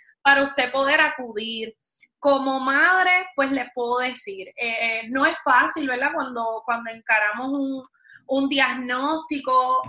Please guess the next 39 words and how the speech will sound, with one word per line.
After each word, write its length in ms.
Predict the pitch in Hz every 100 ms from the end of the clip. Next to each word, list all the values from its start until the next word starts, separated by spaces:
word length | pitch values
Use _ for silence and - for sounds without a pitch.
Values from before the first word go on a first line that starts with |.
| 214
luego 380 | 240 233 233 262
de, 80 | 262
de 180 | 254 254
pensar 460 | 247 254 247 226 240
que 140 | 262
era 120 | 254 254 247
algo 200 | 254 262
sencillo, 840 | 269 269 269 - 226 214 220 240 - _ - -
eh, 280 | 240 - 233
yo 220 | 233 233 233
puedo, 300 | 254 254 247
¿verdad? 240 | 240 240 240
Siempre 380 | 240 233 262 262
he 60 | 254
descrito 600 | 277 - 269 254 262 254
que 260 | 254 233 226 240
el 180 | 233 233
proceso 500 | 240 233 220 - 254
de, 220 | 247 240
de 140 | 240
un 120 | 247 254
diagnóstico 840 | 262 247 247 254 - 233 - 220
es 120 | 226 -
como, 460 | 262 247 240 220 - _ _ -
como 160 | 277
el 100 | 262
proceso 420 | 262 233 254 294
de 140 | 285 277
duelo 560 | 254 247 269 254 220 220
cuando 320 | 220 220 214
hay 140 | 214
una 240 | 240 254 233
pérdida 560 | 226 233 240 240 233 220 214 202 196 - - _
o 200 | 226 233
una 200 | 240 262
muerte, 480 | 262 302 370 - 247
ya 160 | 233 214
que, 160 | 277
pues, 220 | 277 294